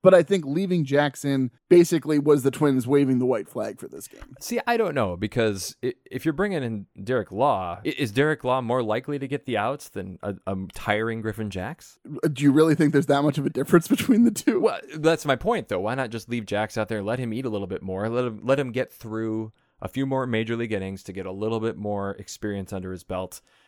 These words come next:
Speaker 2: and just let him pitch?
Speaker 1: Well, no, what I'm saying is that a one hundred percent Jax and a one hundred percent Law are virtually the same. So
Speaker 2: I know. All
Speaker 1: Jax
Speaker 2: right,
Speaker 1: is
Speaker 2: all right.
Speaker 1: tired. Yeah,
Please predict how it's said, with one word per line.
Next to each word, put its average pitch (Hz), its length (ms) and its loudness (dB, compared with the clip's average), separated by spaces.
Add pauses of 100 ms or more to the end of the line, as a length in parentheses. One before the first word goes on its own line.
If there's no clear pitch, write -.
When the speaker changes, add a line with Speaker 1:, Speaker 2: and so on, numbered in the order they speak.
(140)
Speaker 2:
and 104 140 -8
just 110 160 -4
let 127 100 0
him 110 100 -6
pitch? 151 460 -6 (140)
Speaker 1:
Well, 214 120 6
no, 220 100 0
what 196 180 4
I'm 175 160 2
saying 196 380 4
is 139 180 4
that 135 220 6 (100)
a 139 300 6 (200)
one 160 300 6
hundred 180 260 4
percent 147 400 0
Jax 143 540 2
and - 160 -2
a 135 60 2
one 143 240 2
hundred 143 220 0
percent 127 380 -2
Law 127 320 4 (340)
are 143 100 4
virtually 143 440 2
the 117 140 -2
same. 90 340 -8 (360)
So 202 200 8
Speaker 2:
I 135 160 6
know. 80 320 -10
All 95 140 -2
Speaker 1:
Jax 180 320 6
Speaker 2:
right, 175 60 6
Speaker 1:
is 143 40 2
Speaker 2:
all 98 60 -4
right. - 40 -6
Speaker 1:
tired. 139 400 4
Yeah, 139 220 0